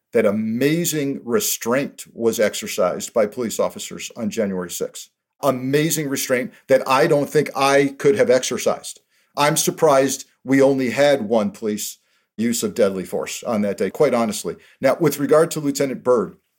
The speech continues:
here's the standard that's applied. You know, most deadly force policies read something like this with police departments.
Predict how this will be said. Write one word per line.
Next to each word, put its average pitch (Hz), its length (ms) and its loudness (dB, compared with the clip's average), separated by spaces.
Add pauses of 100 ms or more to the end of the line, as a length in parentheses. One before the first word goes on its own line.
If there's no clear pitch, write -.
(240)
here's 160 260 0
the - 100 -2
standard 139 460 2
that's 110 220 -2
applied. 104 420 0
You 123 60 -4
know, 110 100 0
most 123 480 2 (320)
deadly 135 280 4
force 131 260 -4
policies 120 480 0
read 120 240 -6
something 120 340 -2
like 107 200 -2
this 92 240 -4
with 101 160 -10
police 107 200 -8
departments. - 480 -10